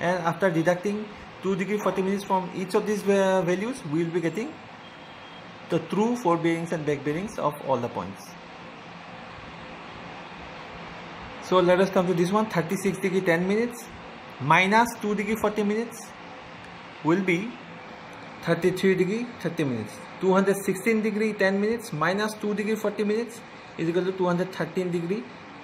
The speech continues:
thirty minutes. Just like that, we will solve for the other bearings also. So in that way, we will solve for all the bearings. Okay,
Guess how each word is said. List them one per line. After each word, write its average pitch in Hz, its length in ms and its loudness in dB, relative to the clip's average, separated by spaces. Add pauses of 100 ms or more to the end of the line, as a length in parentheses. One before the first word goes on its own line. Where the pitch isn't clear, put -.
(280)
thirty 143 260 -2
minutes. 101 300 -6 (640)
Just 156 160 0
like 180 140 6
that, 214 200 4
we 180 220 4
will 226 240 2 (640)
solve 175 300 4
for 175 120 2
the 165 100 4
other 160 560 4 (240)
bearings 147 300 2
also. 160 300 0 (1080)
So 196 420 2 (560)
in 165 120 0
that 190 180 2
way, 214 140 6
we 190 160 6
will 190 40 2
solve 185 320 4 (280)
for 175 140 6
all 160 140 6
the 185 120 0
bearings. 185 340 0 (880)
Okay, 202 240 -2